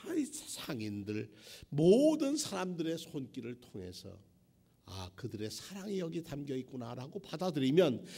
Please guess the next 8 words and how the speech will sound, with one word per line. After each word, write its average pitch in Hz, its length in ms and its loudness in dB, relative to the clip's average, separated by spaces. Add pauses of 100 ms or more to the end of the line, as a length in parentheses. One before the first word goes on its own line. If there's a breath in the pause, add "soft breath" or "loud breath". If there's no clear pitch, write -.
(140 loud breath)
물질 254 600 6
있는 240 240 6
쌀알이 117 640 -4 (400)
영적인 208 640 8 (240)
양식으로 104 680 -4
바뀐다는 165 580 -8
것입니다. - 420 -18 (1400 soft breath)
예수께서 185 760 6